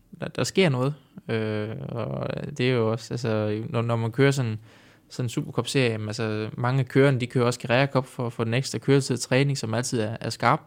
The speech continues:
og, og kører mod de samme konkurrenter og, og, og på de samme baner, jamen, altså, det, det, det er egentlig rimelig nødvendigt for, for at kunne være, blande sig foran. Øhm, så, så nu vil jeg også, øh, nu har vi jo en, en måde, jeg kan gøre det på, øh, til nogle, til nogle billigere penge,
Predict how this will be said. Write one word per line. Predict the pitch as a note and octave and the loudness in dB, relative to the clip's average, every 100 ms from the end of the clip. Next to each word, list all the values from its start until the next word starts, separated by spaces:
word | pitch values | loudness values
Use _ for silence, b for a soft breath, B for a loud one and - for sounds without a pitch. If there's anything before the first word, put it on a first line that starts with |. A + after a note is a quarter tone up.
| b b b b - | b b b b -6
og, | A#2+ - | -2 -2
og | A#2 | 2
kører | C3+ | 4
mod | C3+ A#2+ | 4 2
de | |
samme | A#2 A#2 B2+ B2 | 0 0 -2 -4
konkurrenter | - A2 A2 C3+ B2 | -4 0 2 2 0
og, | G#2+ G#2+ - - - | -2 -2 -4 -8 -8
og, | - - | -6 -4
og | A2+ | -2
på | |
de | A#2 | -2
samme | - A#2+ | -2 0
baner, | A#2+ C3 B2+ | 2 2 0
jamen, | A2 | -2
altså, | G#2+ C#3 b b b b b _ _ _ - - | -6 -8 b b b b b _ _ _ -14 -10
det, | - | 0
det, | C3 B2+ | 2 2
det | C3 A#2 A#2+ | 0 2 4
er | |
egentlig | F3 E3 A#2+ - C3+ | 4 4 2 -2 0
rimelig | C3+ A2+ | 2 2
nødvendigt | G#2+ A2 C#3+ C#3 | 2 2 0 0
for, | A#2+ A2+ | 2 2
for | A2+ A#2 | 2 -2
at | A#2 | 0
kunne | A2 | 0
være, | G#2+ - | 0 -4
blande | - A2+ C3 | -2 -2 -2
sig | B2+ A#2 | -2 0
foran. | B2 B2 A#2 D3 - - - | 2 2 0 -4 -14 -20 -8
Øhm, | B2+ A2+ G#2+ G#2+ C3 - - G#3+ D#3+ | -4 -4 -4 -6 -10 -12 -18 -14 -10
så, | B2+ A#2 | -6 -4
så | - | -2
nu | A#2+ C#3 | 0 2
vil | B2 | 2
jeg | A#2+ | 0
også, | D3+ - | -2 -2
øh, | A#2 A2+ | -2 2
nu | |
har | C#3 C#3 | 4 4
vi | A#2 | 4
jo | |
en, | A2 A2 B B B | 0 -4 B B B
en | - | -2
måde, | A#2+ C#3 C#3+ | 6 8 8
jeg | A#2 | 4
kan | A2 | 4
gøre | B2+ | 4
det | C3 | 4
på, | B2 A#2+ - A#2 | 0 -2 -4 -10
øh, | |
til | - A#2+ | -8 -6
nogle, | A2 G#2 G#2 - - | -4 -6 -8 -10 -10
til | B2+ | -6
nogle | A#2 | -2
billigere | A#2+ C3 B2 | 0 2 2
penge, | A2+ B2 | 0 -2